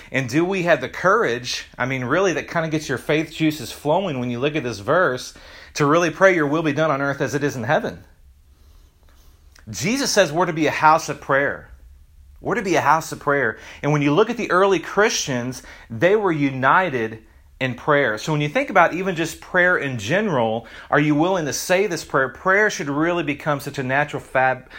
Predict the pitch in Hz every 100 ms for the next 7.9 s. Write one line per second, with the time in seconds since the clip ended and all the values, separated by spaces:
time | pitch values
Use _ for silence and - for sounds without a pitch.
0 | - - 170 160 156 131 120 135 127 117
1 | - 101 107 - - - - - 185 165
2 | 151 143 147 147 151 127 117 - - -
3 | 190 190 156 151 180 190 185 151 127 151
4 | - 151 165 139 - 208 185 160 151 160
5 | 143 131 147 147 110 82 - - - -
6 | 131 160 185 - 147 156 147 147 151 143
7 | 117 104 143 170 151 147 156 156